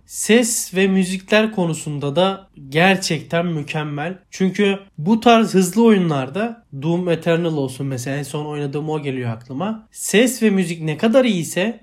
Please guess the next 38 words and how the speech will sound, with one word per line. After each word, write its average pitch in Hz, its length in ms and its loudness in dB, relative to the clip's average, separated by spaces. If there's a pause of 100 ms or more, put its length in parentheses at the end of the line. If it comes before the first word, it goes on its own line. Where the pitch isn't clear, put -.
sizi 180 320 0
o 214 120 4
kadar 226 300 4
çok 214 220 2
moda 175 280 2
sokuyor. 240 500 0 (200)
Aksiyonun 208 440 0
içine 214 280 0
o 190 60 -2
kadar 151 320 -2
kolay 240 340 4
giriyorsunuz 240 640 0 (160)
ve 226 320 4 (160)
ilerlemeniz 202 800 4
daha 180 240 4
da 202 140 2
kolay 139 280 -2
oluyor. 107 280 -8 (160)
Ama 220 440 2
mesela 185 460 0
bu 185 60 -4
Hades'te 185 500 0
de 185 80 2
vardı. 165 560 -2
Hades'te 185 600 0
bazı 202 360 4
kısımlarda 175 1000 -2
o 160 100 -6
kadar 208 280 4
slow, 190 580 2
o - 40 -12
kadar 185 380 0 (240)
yani 117 200 -8
saçma 160 420 0
bir 180 60 2
müzik 175 300 -4
koymuşlardı 226 640 -2
ki 127 320 -6